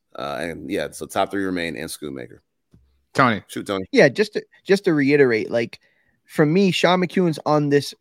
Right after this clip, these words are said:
Speaker 3: roster for me if they go four. Now, if they sit here and say Hunter Lepke can do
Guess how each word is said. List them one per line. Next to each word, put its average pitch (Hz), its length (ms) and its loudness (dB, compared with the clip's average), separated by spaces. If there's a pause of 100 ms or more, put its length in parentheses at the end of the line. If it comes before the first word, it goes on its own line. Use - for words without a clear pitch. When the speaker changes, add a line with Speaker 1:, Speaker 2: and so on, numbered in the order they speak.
(200)
Speaker 3:
roster 143 560 -2
for 139 160 -2
me 139 260 0
if 143 120 0
they 143 120 4
go 127 140 0
four. 143 500 -2 (180)
Now, 131 200 2
if 131 80 -6
they 160 120 -4
sit 170 180 -4
here 147 120 -2
and 135 80 -6
say 127 160 -2
Hunter 143 280 -2
Lepke 143 360 0
can 131 200 -4
do 135 380 -2